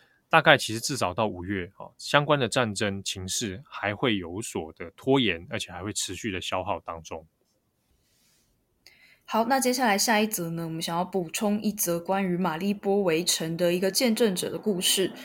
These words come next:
Speaker 2: 因为其实呢，在近期都会有非常多各间媒体都会报道许多很让人心碎的各种战地故事。那其实编辑们也是每一天都在看各式各样的这些人物故事。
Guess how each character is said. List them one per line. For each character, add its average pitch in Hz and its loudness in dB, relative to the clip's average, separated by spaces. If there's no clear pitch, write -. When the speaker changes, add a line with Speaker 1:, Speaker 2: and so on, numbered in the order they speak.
Speaker 2:
因 269 6
为 311 8
其 262 4
实 220 4
呢， 214 6
在 220 6
近 208 2
期 165 0
都 175 2
会 196 4
有 160 4
非 185 0
常 170 2
多 170 0
各 180 2
间 175 2
媒 156 0
体 151 -6
都 156 -6
会 170 2
报 170 2
道 151 -4
许 147 -6
多 170 -2
很 175 -2
让 190 6
人 175 0
心 180 4
碎 185 2
的 170 2
各 170 0
种 113 -4
战 165 0
地 - -6
故 165 -6
事。 - -2
那 240 8
其 220 4
实 190 2
编 196 4
辑 175 -2
们 160 -2
也 135 -2
是 - 0
每 160 0
一 160 -4
天 170 -4
都 165 -6
在 170 2
看 - -2
各 175 0
式 175 2
各 175 0
样 147 0
的 123 0
这 160 -2
些 160 0
人 147 -4
物 170 -2
故 165 -8
事。 - 0